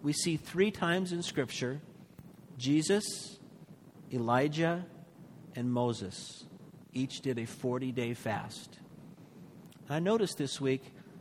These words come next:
who were the three on the Mount of Transfiguration? Hmm, it was Jesus, Elijah, and Moses. I just, uh, thought that was interesting there. There are various types of fasts.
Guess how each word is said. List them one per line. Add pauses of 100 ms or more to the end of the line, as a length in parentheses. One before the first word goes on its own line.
(180)
who
were
the
three
on
the
Mount
of
Transfiguration? (1040)
Hmm,
it
was
Jesus,
Elijah,
and
Moses.
I
just, (180)
uh, (260)
thought
that
was
interesting
there. (1000)
There
are
various
types
of
fasts.